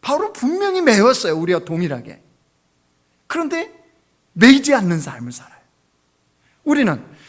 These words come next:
분명히 거룩한 매임이에요. 성직이에요, 우리 그 매임도.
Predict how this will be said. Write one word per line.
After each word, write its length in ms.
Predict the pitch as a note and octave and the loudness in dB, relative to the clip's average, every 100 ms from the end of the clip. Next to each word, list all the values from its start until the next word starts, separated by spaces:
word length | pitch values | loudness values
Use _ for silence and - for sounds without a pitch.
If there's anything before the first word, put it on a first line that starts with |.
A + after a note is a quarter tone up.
| - - | -20 -16
분명히 440 | - F4 G4 G4 G4 | -4 0 0 0 0
거룩한 480 | C4 E4 D4+ E4+ B3+ | 2 2 2 2 4
매임이에요. 580 | A3+ C4+ C4+ F#3 - - _ _ | 4 2 0 -2 -6 -16 _ _
성직이에요, 580 | - D#4+ F4+ F4+ F4+ C4 | -6 -2 0 2 2 4
우리 260 | F3 F#3 A3+ | 2 0 -2
그 120 | A#3 | -2
매임도. 580 | G3 F#3 G#3 F3 C#3+ | 0 2 0 -2 -6